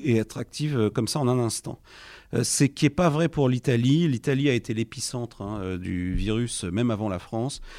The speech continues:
Et eux, ils ont du mal à sortir de leur coma, même à un moment quand le confinement a été levé, les gens restaient chez eux. Euh, donc je pense qu'il y aura une inertie qui sera plus importante pour l'Italie.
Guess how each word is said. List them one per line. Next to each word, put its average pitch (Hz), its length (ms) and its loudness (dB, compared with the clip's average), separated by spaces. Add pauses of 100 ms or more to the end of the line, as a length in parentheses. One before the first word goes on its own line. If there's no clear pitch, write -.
(240)
Et 107 100 2
eux, 135 120 6
ils 123 120 2
ont 120 60 0
du 110 120 0
mal 123 140 4
à 120 60 2
sortir 113 340 -4
de 107 60 -4
leur 98 160 -8
coma, 117 320 -2
même 113 180 0
à 107 60 0
un 104 60 0
moment 107 260 0
quand - 220 -8
le 98 80 -4
confinement 110 400 -6
a 95 80 -2
été 90 180 -6
levé, 120 220 -4
les 92 120 -6
gens 113 140 -4
restaient 107 240 -4
chez 87 260 -8
eux. 65 100 -12 (680)
Euh, 95 480 0
donc 107 180 -2
je - 60 -14
pense 147 180 -2
qu'il 131 120 -4
y - 20 2
aura 120 100 2
une 123 100 4
inertie 131 360 2
qui - 120 -14
sera - 220 -4
plus 139 140 -6
importante 117 480 -6
pour 107 140 -8
l'Italie. 107 520 -4